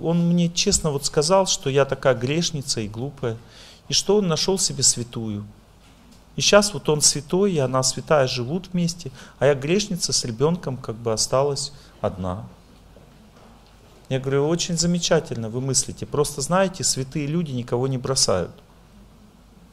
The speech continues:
А святые женщины никогда не разрушают чужие семьи».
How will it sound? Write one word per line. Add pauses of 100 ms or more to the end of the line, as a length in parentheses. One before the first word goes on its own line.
(1800)
А
святые
женщины
никогда
не
разрушают
чужие
семьи».